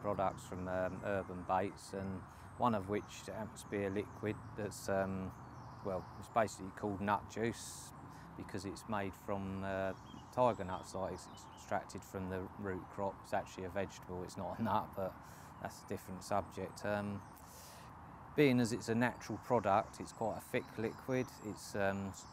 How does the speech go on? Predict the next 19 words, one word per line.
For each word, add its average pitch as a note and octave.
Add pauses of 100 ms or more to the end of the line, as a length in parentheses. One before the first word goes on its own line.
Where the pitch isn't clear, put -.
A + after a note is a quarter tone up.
sweet A#2+
to A2
the G2+
taste. A#2
You A2
can A2
actually G2
drink A2
it, A2+
it's G2+
human G2+
grade. A2+
Uh, G2+ (520)
it's -
got -
so C#3
many A2+
uses. A2
It's, -